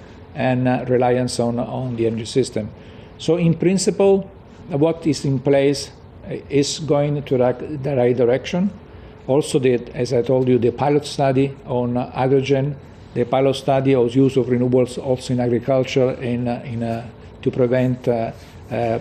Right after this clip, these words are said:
soil pollution, and, uh,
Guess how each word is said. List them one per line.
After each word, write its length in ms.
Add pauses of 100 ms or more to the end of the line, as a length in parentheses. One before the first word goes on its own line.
(400)
soil 460
pollution, 680 (220)
and, 280
uh, 160